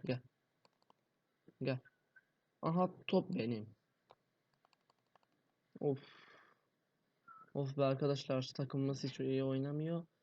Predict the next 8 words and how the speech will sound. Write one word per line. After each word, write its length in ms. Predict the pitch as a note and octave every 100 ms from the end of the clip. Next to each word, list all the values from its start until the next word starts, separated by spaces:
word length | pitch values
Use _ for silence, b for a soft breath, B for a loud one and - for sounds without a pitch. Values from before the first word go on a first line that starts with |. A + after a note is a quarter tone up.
| _ _ _ _ _
Önü 260 | D#3 D3 D3
de 60 | D3+
açtılar 500 | C3+ - C#3 A#2+ -
kendilerine. 720 | A#2+ A#2 A2+ A2+ A#2 C#3+ E3+ - _ _ - _ _ _ _ _ - -
Gördüğünüz 560 | B2 A#2+ B2 B2 A#2
gibi. 300 | B2 C3 F3+ - _ _ _ _ _ - _ _ _ _ - _ _ _ _ - - _ -
Hayır 340 | C#3 D3 C3+
ya. 600 | B2 A#2+ A2+ A2 A2 A2